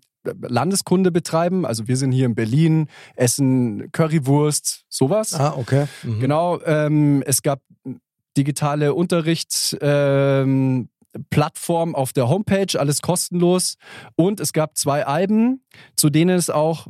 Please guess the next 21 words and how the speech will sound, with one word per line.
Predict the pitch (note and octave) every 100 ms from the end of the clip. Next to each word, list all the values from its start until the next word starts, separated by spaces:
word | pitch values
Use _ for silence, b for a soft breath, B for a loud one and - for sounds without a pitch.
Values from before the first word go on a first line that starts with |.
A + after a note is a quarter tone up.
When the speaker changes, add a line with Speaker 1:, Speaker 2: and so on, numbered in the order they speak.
| - _ _ -
Speaker 1:
Unterrichtsmaterialien | F#3+ E3+ D#3 - C3+ B2 A#2 A2+ A2+ A#2 G#2+
gab, | G#2 G#2 G2+ -
kostenlos. | - B2 - A#2 G#2 G#2
Speaker 2:
Also | C#3+ D#3+
richtige | G3+ - G3 F#3 F#3 E3
Musikproduktionen. | D3 D3+ E3+ - B2 G#2 - G2+ F2 E2+ E2 -
Speaker 1:
Ja, | B2
richtige | A#2 C#3+ - F3+ G#3
Musikproduktionen, | A3+ A#3+ D4+ C3 G#2 G#2 G2 G#2+
Speaker 2:
Ja, | C3+
krass, | C3
Speaker 1:
natürlich. | D3+ G#2+ -
Speaker 2:
Wahnsinn, | G2+ E3
Speaker 1:
Nur | G3+
halt | G3 G2+ D#3
Speaker 2:
wie | B2+
aufwendig. | A#2 A#2+ D3 A#2 G#2+ -
Speaker 1:
auf | - D3 - - _ _ _ _ _ -
einfachen | C3 F3+ G#3 E3+ F3
Sprachniveau. | - B2+ D3+ - D3+ A#2+ G#2+
Speaker 2:
Mhm. | G#2